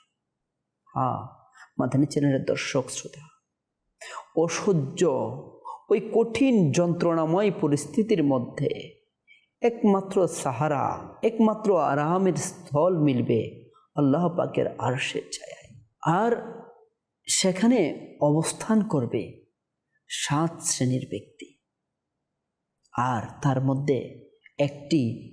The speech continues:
শ্রেণী হচ্ছে যারা মসজিদের সাথে সম্পর্ক রাখবে। মাদানী চ্যানেলের দর্শক শ্রোতা, একটু ভাবুন, মসজিদের সাথে সম্পর্ক রাখা আমাদের জন্য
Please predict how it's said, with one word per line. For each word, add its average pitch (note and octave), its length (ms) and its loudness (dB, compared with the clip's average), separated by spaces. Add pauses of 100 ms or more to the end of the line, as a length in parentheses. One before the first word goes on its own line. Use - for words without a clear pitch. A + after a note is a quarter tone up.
(180)
শ্রেণী D#3 420 0
হচ্ছে F3 420 0 (640)
যারা A#2+ 280 0 (640)
মসজিদের C#3 640 2
সাথে C3 320 -2 (480)
সম্পর্ক - 640 -2
রাখবে। - 380 -16 (300)
মাদানী B2+ 320 0
চ্যানেলের A2 300 -6
দর্শক - 340 -6
শ্রোতা, - 320 -10 (480)
একটু C#3+ 300 -2
ভাবুন, A2 360 -2 (960)
মসজিদের C#3+ 500 2
সাথে B2+ 260 -2 (400)
সম্পর্ক C3+ 600 0
রাখা G#2+ 340 -6 (640)
আমাদের D#3+ 340 2
জন্য E3+ 220 4